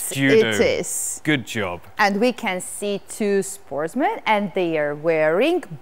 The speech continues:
Speaker 2: blue and white trousers and no shoes. That's great. Next one.
Speaker 1: Okay.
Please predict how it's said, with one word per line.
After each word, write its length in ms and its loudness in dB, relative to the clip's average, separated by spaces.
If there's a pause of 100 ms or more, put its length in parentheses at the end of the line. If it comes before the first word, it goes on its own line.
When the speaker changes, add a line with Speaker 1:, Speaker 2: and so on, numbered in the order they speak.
Speaker 2:
blue 600 6 (120)
and 280 2
white 680 0
trousers 880 2
and 360 -2
no 380 4
shoes. 800 -6 (400)
That's 260 2
great. 500 -4 (360)
Next 320 2
one. 220 -2 (1400)
Speaker 1:
Okay. 680 2